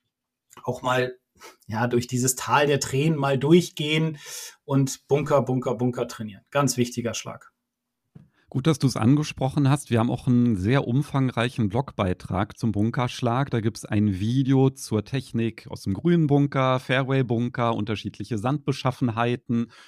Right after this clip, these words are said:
Speaker 2: Übungen, die man machen kann. Das verlinken wir natürlich in der Podcast-Beschreibung. Das heißt, klickt gleich, wenn wir fertig <laughs> sind, in die Folge noch mal rein,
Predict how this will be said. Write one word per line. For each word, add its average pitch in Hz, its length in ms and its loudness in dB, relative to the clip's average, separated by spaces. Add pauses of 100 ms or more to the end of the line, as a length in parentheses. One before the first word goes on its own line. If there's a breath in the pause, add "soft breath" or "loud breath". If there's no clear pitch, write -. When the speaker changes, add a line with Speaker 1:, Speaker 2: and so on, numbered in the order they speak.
(240 loud breath)
Speaker 2:
Übungen, 147 800 8 (300 soft breath)
die 135 80 4
man 131 240 6
machen 127 340 2
kann. 123 460 0
Das 127 200 -4
verlinken 123 380 4
wir 117 120 4
natürlich 113 360 0
in 110 60 0
der 104 80 2
Podcast-Beschreibung. 123 1200 -2
Das 104 220 -4
heißt, 107 420 -2 (540 soft breath)
klickt - 340 0
gleich, 123 640 0 (220)
wenn 120 180 0
wir 120 80 -2
fertig 131 400 0
<laughs> 202 60 0
sind, 123 340 2
in 127 240 2
die 113 160 0
Folge 113 480 2
noch 104 160 2
mal 95 160 2
rein, 147 440 2